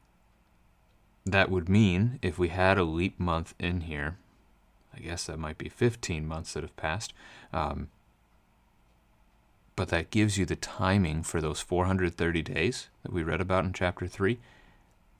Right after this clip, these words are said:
to have occurred, of Ezekiel laying on his side. Fourteen months of thirty days would be four twenty. So having that leap month in there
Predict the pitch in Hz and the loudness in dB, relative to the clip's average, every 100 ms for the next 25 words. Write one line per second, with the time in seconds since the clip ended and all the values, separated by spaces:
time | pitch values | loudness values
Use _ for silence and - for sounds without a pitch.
0 | - - 80 80 - 78 - - _ - | -6 0 0 -2 -4 -4 -4 -10 _ -8
1 | 82 78 76 80 76 80 76 78 78 76 | -6 -4 -4 -4 -4 -2 -2 -2 -2 -4
2 | 76 - - 73 - 107 110 - 104 92 | -4 -4 -4 -6 -2 0 2 2 2 4
3 | 80 87 - - 78 - 82 78 - 80 | 2 0 -2 -4 -8 -4 -2 -2 -6 -4
4 | 78 - - 92 - 78 - - 80 71 | -4 -6 -12 -8 -4 -4 -4 -4 -4 -4
5 | - - - - - - - 80 80 82 | -12 -20 -20 -20 -20 -14 -8 -4 -2 -2
6 | 78 76 85 95 - 90 85 82 - 95 | -2 -4 -2 0 0 -2 -2 -4 -2 0
7 | 98 76 73 80 | 0 -2 -4 -6